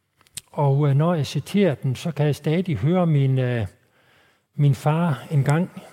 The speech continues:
i forrige årtusind. Han er død for mange år siden, men han sang den ude i stalden, og han sang den, øh, for fuld hals.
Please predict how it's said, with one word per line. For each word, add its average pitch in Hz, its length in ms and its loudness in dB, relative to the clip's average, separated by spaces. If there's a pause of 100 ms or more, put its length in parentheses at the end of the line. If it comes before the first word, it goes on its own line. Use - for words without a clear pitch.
(120)
i 143 100 -6
forrige 156 380 -2
årtusind. 127 580 -6 (120)
Han 147 160 -4
er 139 60 -2
død 165 220 -4
for 135 140 -6
mange 151 220 0
år 147 120 -2
siden, 170 460 0 (300)
men 135 140 -2
han 143 140 0
sang 180 280 0
den 135 120 -2
ude 170 120 -2
i 165 40 -2
stalden, 156 500 0 (640)
og 135 140 -8
han 143 140 2
sang 165 380 -6
den, 131 260 -2
øh, 117 460 -6
for - 160 -8
fuld 208 240 -6
hals. - 500 -6